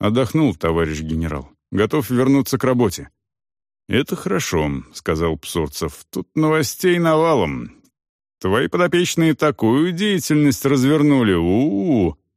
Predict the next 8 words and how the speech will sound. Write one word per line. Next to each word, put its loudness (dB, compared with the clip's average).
Как 0
думаешь, 4
зачем 0
их -2
в -12
Старую 0
Ладогу 0
понесло?» 0